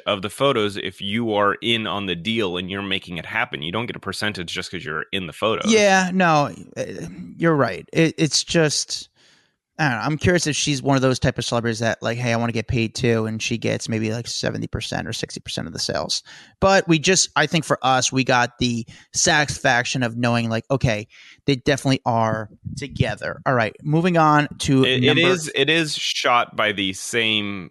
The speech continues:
Speaker 1: paparazzi agency that gets a lot of the Kim exclusive stuff, Mega. So
Speaker 2: Interesting.
Speaker 1: there's
Speaker 2: Okay.
Speaker 1: that. Yeah.
Speaker 2: Interesting. All right, number three.
Speaker 1: Uh, number three, Nick Viall calls out Chris Harrison's claim that he wanted the Bachelor hosting gig,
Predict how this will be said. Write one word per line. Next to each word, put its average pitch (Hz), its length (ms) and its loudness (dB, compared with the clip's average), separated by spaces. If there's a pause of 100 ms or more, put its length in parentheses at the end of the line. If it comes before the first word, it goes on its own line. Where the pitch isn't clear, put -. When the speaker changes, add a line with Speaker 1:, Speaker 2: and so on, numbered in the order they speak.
(140)
Speaker 1:
paparazzi 90 500 -2
agency 82 500 -6
that 78 160 -6
gets 78 200 -8
a 78 60 -12
lot - 200 -4
of 65 80 -10
the - 80 -16
Kim 85 560 -12
exclusive - 520 -12
stuff, - 280 -10
Mega. 85 460 -10
So - 360 -10
Speaker 2:
Interesting. 190 460 -2
Speaker 1:
there's 113 160 -2
Speaker 2:
Okay. 247 160 0
Speaker 1:
that. 62 220 -2 (520)
Yeah. 180 60 -4
Speaker 2:
Interesting. 131 380 -4
All - 260 -2
right, 156 160 0 (180)
number 147 560 2
three. - 440 -8 (1080)
Speaker 1:
Uh, 120 280 2
number 131 200 0
three, 160 580 2
Nick 113 300 -2
Viall 127 440 4
calls 123 340 0
out 113 180 0
Chris 113 180 -6
Harrison's 107 420 -2
claim 117 300 -2
that 98 140 -4
he 98 100 -6
wanted 131 840 -2
the 117 120 0
Bachelor 113 560 -2
hosting 110 480 -4
gig, 95 400 0